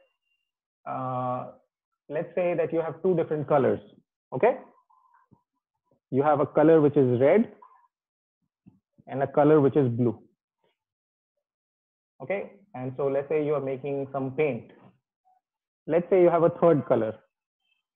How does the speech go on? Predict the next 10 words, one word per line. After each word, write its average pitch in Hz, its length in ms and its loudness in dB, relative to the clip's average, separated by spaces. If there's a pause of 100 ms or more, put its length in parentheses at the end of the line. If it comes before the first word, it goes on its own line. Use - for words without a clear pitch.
(1040)
So 170 80 -2
you 175 100 4
have 185 280 -2
three 208 140 -2
colors, 135 320 -4 (720)
red, 135 400 -6
blue, 139 200 -2
and 156 160 -6
green. 123 300 -8 (1700)
And 190 340 0